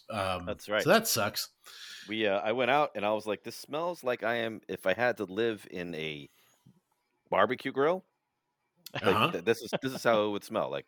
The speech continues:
Speaker 2: just, like, ashy, fiery
Speaker 1: Or just
Speaker 2: stuff."
Speaker 1: live near a barbecue grill, I suppose, too.
Speaker 2: Yeah.
Speaker 1: Yeah.
Speaker 2: Um, they did say, I know I read somewhere, you should, uh, like, in the, for the New York Northeast, whatever, whoever's experiencing this, try and, uh,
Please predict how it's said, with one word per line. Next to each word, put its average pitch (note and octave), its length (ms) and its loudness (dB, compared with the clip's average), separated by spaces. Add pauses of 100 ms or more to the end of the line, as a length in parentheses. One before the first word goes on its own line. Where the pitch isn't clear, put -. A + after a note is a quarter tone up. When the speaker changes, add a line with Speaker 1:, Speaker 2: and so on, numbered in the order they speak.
(140)
Speaker 2:
just, D#2 260 -14
like, D2+ 220 -4
ashy, D#2 400 -6
fiery D2+ 420 -2
Speaker 1:
Or D3 80 4
just C#3+ 180 2
Speaker 2:
stuff." A#2+ 80 0
Speaker 1:
live C#3+ 220 6
near A#2 400 2
a D#2 100 -4
barbecue - 420 -8
grill, D2+ 280 -2
I C2+ 40 -12
suppose, - 360 -14
too. G2+ 240 -10 (440)
Speaker 2:
Yeah. C3 180 0 (520)
Speaker 1:
Yeah. C#3 120 -2
Speaker 2:
Um, F2+ 400 2
they G#2 120 6
did D3+ 260 4
say, D#3 720 6
I B2+ 40 4
know C3+ 180 -4
I C#3+ 80 0
read C3+ 220 -4
somewhere, B2 840 -6
you G#2+ 180 -12
should, G#2+ 300 -10
uh, G2 340 2
like, E2+ 160 -4
in F2+ 80 -10
the, F2+ 160 -14 (120)
for - 140 -14
the E2+ 60 -10
New E2 120 -10
York F2+ 300 -4
Northeast, E2 560 -10
whatever, D#2+ 400 -6 (320)
whoever's E2 300 -2
experiencing D#2 440 -10
this, D2 180 -14 (360)
try G#2+ 280 8
and, G#2 180 2
uh, F#2+ 280 4